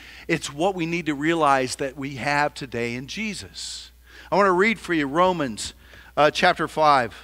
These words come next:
Like I say, another, another passage I, I think is significant when it co-, talks about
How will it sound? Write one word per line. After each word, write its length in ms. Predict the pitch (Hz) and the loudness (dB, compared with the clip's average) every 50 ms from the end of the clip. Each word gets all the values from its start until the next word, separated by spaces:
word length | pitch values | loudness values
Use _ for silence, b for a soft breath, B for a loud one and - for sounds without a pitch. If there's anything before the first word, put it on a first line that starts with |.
| - | -10
Like 200 | - 143 147 - | -4 -4 -4 -2
I 60 | 160 135 | -2 -4
say, 220 | - - 160 147 | -2 0 0 0
another, 380 | 143 147 156 170 160 156 139 135 | 0 2 0 0 0 0 -2 -2
another 320 | - 156 165 170 147 127 | -4 -4 -2 -2 -2 -2
passage 520 | - - - 160 156 151 - - 143 120 | -4 -4 -2 0 0 0 -2 -4 -4 0
I, 160 | 131 127 131 147 - | 2 2 2 2 -2
I 100 | 139 135 | -8 -6
think 240 | - 151 151 135 139 | -6 -6 -8 -6 -8
is 80 | 123 | -8
significant 640 | - - 139 135 147 160 160 - 156 151 147 143 139 | -8 -8 -10 -6 -4 -4 -4 -4 -4 -8 -6 -6 -6
when 100 | 143 139 | -6 -6
it 140 | 139 131 | -6 -8
co-, 260 | - - 151 156 165 160 - - | -2 2 2 2 2 0 -4 -8
talks 300 | - 143 160 175 - - | -4 -2 -2 -2 -4 -6
about 380 | 160 151 135 123 127 131 123 | -10 -4 0 0 0 0 -2